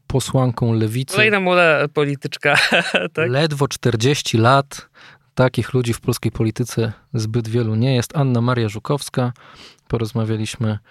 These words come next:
Speaker 1: no, też trochę o tej jednej liście, prawda?
Speaker 2: No, jakby
Speaker 1: Gorący temat.
Speaker 2: jakby nie było, to Lewica, y, wygląda się taka najbardziej, y, młodociana <laughs> w polskiej polityce.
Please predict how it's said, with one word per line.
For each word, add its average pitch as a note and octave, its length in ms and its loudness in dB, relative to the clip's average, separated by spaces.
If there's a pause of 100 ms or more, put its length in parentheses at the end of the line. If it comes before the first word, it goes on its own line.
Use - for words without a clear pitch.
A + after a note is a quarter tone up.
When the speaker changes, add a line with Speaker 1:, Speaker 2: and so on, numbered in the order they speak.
(360)
Speaker 1:
no, C4+ 140 -2 (460)
też D4+ 280 -6
trochę A2 440 -4 (160)
o B2 140 -6
tej - 260 -4 (600)
jednej G#2+ 360 0
liście, G#2 340 -4
prawda? A2 340 -6
Speaker 2:
No, A2 60 0
jakby G3+ 140 0
Speaker 1:
Gorący D3 360 2
temat. A2 500 0
Speaker 2:
jakby D#3+ 240 -8
nie E3 120 -2
było, D#3 260 -2
to E3 140 -6
Lewica, D3 440 -6 (540)
y, D3 40 -8
wygląda C#3+ 420 -8
się C3+ 140 -16
taka C3 240 -10
najbardziej, B2 760 -4 (880)
y, G#2+ 40 -6
młodociana B2 720 -2 (300)
<laughs> G#3+ 120 -2
w - 100 -18
polskiej G3 540 0
polityce. D#3+ 680 -4